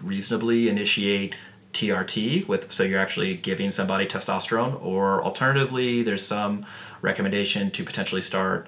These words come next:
a medication like clomiphene citrate, also known as, uh, Clomid. Um, that's tends to increase, uh, G N R H, uh, uh, gonadotropin releasing hormone, effectively can get your F S H and L H to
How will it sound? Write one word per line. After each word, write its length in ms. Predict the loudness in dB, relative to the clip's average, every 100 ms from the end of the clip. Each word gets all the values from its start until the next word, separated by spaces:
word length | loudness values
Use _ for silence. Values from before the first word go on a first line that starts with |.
| -8
a 80 | -4
medication 460 | -4 -2 -2 0
like 180 | 0 -2
clomiphene 420 | 0 -2 0 -4
citrate, 640 | 0 0 2 0 0 -2 -8
also 240 | -8 -4
known 200 | -4 -2
as, 300 | -4 -4 -4
uh, 260 | -4 -4 -6 -12 -8
Clomid. 560 | 2 4 6 4 2 0 -10 -20 -6
Um, 640 | -2 2 2 2 0 0 0
that's 440 | 0 0 -6 -8 -6
tends 300 | -2 -2 -2 -4
to 340 | -2 -2 -2
increase, 720 | -2 -2 -2 -2 -2 -4 -4 -4
uh, 220 | -2 -2
G 320 | -2 0 2
N 80 | 2
R 180 | 2 2
H, 540 | 0 0 0 0 -2
uh, 360 | -2 -2 -4 -6 -10 -14 -14 -16 -12
uh, 500 | -6 -4 -4 -4 -4
gonadotropin 680 | 0 2 2 2 2 2 0
releasing 880 | 0 0 -2 -2 0 0 0 -2 -6 -16 -20 -20 -10
hormone, 640 | 0 2 2 2 0 -2 -6
effectively 460 | -8 -6 -4 -2 -2
can 140 | -2
get 140 | -4 -2
your 80 | 0
F 140 | -2
S 140 | 0 0
H 140 | 0
and 100 | 0
L 180 | 0 2
H 220 | 0 0
to 180 | -2